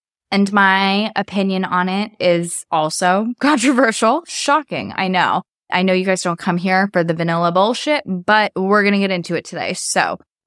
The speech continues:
before we start, I wanna say that everything I say today is meant to empower you. It is not meant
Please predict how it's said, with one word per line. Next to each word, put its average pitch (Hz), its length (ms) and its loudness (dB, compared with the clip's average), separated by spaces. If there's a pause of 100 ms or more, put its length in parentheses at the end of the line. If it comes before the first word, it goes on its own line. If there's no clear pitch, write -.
before 262 360 2
we 330 120 0
start, - 480 -4 (460)
I 202 80 2
wanna 226 300 2
say 190 180 0
that 185 160 0
everything 302 460 0
I 294 80 -4
say 170 320 -2
today - 480 -6 (420)
is 214 180 2
meant 220 260 2
to 233 100 0
empower 202 400 -2
you. - 260 -10 (400)
It 202 80 0
is 196 160 2
not 202 380 2
meant 202 440 2